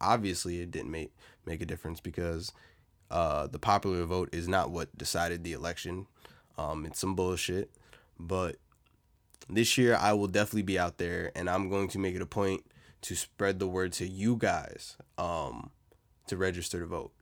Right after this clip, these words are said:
So please register to vote. Um, I may even give a giveaway, um, for people, for someone who hasn't registered to vote. So maybe I'll do something like,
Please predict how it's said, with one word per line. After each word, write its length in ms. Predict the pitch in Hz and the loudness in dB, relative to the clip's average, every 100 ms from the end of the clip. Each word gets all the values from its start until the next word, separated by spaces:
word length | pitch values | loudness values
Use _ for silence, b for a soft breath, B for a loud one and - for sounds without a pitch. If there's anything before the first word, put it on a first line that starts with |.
| _ | _
So 220 | - 85 87 | -10 -8 -8
please 640 | - 117 117 117 110 - b b b - | 0 4 6 6 4 -2 b b b -2
register 520 | 98 101 98 - 98 | 2 2 0 0 -2
to 140 | - | -2
vote. 420 | 85 87 107 107 - - _ _ - | -2 2 4 4 -2 -20 _ _ -2
Um, 240 | 98 101 95 | 2 4 6
I 100 | 151 | 4
may 180 | - | 6
even 200 | 160 131 | 6 8
give 100 | 117 | 6
a 60 | 98 | 6
giveaway, 520 | 95 90 87 87 90 - - | 2 2 2 0 -2 -6 -2
um, 300 | 92 87 87 | 0 0 -2
for 220 | - 87 | -2 -2
people, 540 | - 107 - 95 87 b _ | 0 -2 2 2 2 b _
for 120 | 95 | 0
someone 320 | - 139 131 | 4 6 6
who 120 | 123 | 4
hasn't 340 | 107 113 107 87 | 4 4 4 0
registered 400 | 80 58 - - | -4 -6 -10 -12
to 40 | |
vote. 240 | 50 55 - | -8 -8 -6
So 320 | 80 90 - b b b | -4 -4 -6 b b b
maybe 240 | 110 113 | 4 6
I'll 80 | 107 | 4
do 160 | 98 98 | 2 0
something 340 | 101 71 90 | 0 0 0
like, 360 | 90 85 85 | 2 2 0